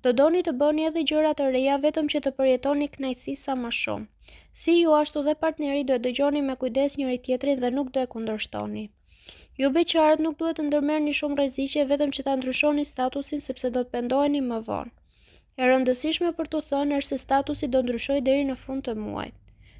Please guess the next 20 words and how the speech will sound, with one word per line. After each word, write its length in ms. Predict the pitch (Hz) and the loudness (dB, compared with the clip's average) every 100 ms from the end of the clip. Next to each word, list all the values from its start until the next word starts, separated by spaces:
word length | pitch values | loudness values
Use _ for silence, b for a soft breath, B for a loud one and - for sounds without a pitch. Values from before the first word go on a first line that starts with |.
| - | -2
Shëndeti, 400 | - 262 311 359 339 | 2 4 4 4 2
për 140 | 302 | 0
fat 160 | 320 311 | 2 0
të 80 | 311 | 0
mirë, 240 | 285 294 | 0 0
nuk 160 | 302 285 | -2 -2
do 80 | 311 | -4
të 160 | 285 | 0
jetë 160 | 285 - | 0 0
problematik, 720 | 269 247 254 240 - 277 - 269 | -2 -2 -2 -4 -4 -4 -4 -6
përkundrazi, 680 | 247 294 294 302 294 285 | -2 0 2 2 2 0
edhe 140 | 285 302 | 2 2
nëse 320 | 294 277 269 | 0 -2 -4
keni 260 | 285 277 269 | -4 -4 -2
pasur 440 | 277 285 277 254 | -4 -2 -4 -4
shqetësime, 640 | - - 262 - 277 302 294 | -8 -2 -2 0 -2 0 0
do 160 | 254 | -4
ndjeni 400 | 240 269 302 294 | -2 0 0 0
më 140 | 269 269 | -2 -4
të 140 | 226 | -6